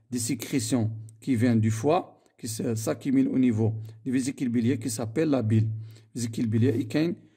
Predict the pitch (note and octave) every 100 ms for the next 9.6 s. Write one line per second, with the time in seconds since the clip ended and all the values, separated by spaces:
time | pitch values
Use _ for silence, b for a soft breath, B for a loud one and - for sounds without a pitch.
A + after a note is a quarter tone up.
0 | b b B2+ A2+ A2+ G#3+ G#3+ - C3+ B2
1 | C#3 - _ _ _ _ C3 B2 A2 E3+
2 | - A#2 A2+ A#2+ A2+ B2+ A2 G#2 A2+ C#3+
3 | - A#2+ C#3 C3+ - A#2+ A#2 A2 - -
4 | _ b b b b - A#3 - A#2+ A2+
5 | C3+ - b b b b - C#3+ A2+ G3+
6 | G#3+ - - C#3 B2+ B2+ C3 C#3+ C3+ -
7 | - G3 D#3 A#2+ G#2+ G2 G2 G#2+ A2 A2
8 | A#2 C#3 - - D#3 B2 G#2+ G2 G#2+ B2+
9 | C#3 A2 C#3 B2+ A#2 C3+